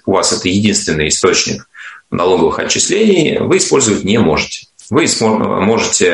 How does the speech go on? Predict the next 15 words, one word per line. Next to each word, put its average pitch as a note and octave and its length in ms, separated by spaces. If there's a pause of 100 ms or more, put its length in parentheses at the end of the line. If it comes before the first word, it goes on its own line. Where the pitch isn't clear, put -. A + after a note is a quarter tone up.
а, D#2+ 340
использовать - 500
вычеты G3 460
только C#3+ 600 (280)
с - 220
тех B2 420
доходов, F3+ 920
а, E2+ 600
по - 160
которым A#2 460
была G2+ 320
налоговая F2+ 340
ставка G#2 340
тринадцать F2+ 380
процентов. - 460